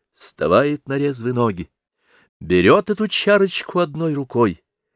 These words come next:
выпивает эту чарочку одним духом, на ногах стоит скоморох, не пошатнется, и говорит скоморох, не мешается. Видит князь Владимир, что дело есть немалое.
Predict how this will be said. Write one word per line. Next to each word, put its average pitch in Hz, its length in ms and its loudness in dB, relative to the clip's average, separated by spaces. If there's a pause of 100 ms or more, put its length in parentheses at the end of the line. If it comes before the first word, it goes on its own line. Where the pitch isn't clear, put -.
(140)
выпивает 117 640 4
эту 214 180 2
чарочку 208 640 0
одним 165 440 -2
духом, 113 420 -2 (300)
на 87 180 -2
ногах 117 380 4
стоит 180 480 -2
скоморох, 185 680 -2 (300)
не 95 180 0
пошатнется, 113 1300 0 (360)
и 87 120 -6
говорит 87 380 -2
скоморох, 90 580 -4
не 80 120 -10
мешается. 135 1000 -8 (720)
Видит 208 680 0
князь 107 460 2
Владимир, 151 560 0
что 202 260 0
дело 110 240 2
есть 185 440 -6
немалое. 113 720 -4